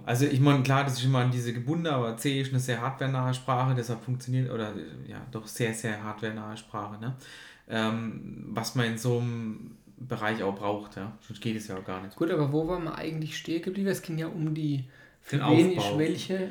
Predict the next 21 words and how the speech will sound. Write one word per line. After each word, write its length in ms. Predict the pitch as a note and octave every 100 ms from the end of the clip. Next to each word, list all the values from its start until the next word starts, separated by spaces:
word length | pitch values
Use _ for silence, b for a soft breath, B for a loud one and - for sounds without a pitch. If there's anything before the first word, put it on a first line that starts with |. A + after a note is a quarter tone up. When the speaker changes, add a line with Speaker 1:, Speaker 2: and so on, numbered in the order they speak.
| D4
Speaker 2:
nee, 140 | E3+
nee, 100 | F3 A#2+
Speaker 1:
Ja, 80 | B2
Speaker 2:
für, 260 | C3 C3
Speaker 1:
ja, 80 | B2+
Speaker 2:
ursprünglich 320 | E3+ G2+ F3+
Speaker 1:
ja. 60 | D#3+
Speaker 2:
mal, 180 | E3+ D#3
für 180 | D#3
wen 160 | D#3 E3
ist 140 | D#3
welche, 360 | E3 E3 D#3+ D#3+
ähm, 540 | D#3+ D3+ C#3+ C#3+ C#3+ -
Oberfläche 540 | D#3+ F#3 F#3 F#3+ F#3+
geeignet? 540 | G#3 G3 G3 G3 G3 E3+
Wir 100 | D#3
hatten 160 | E3
ja 120 | D#3
K 200 | D3+ D#3+
D 100 | D#3
E, 280 | D3 E3 G3+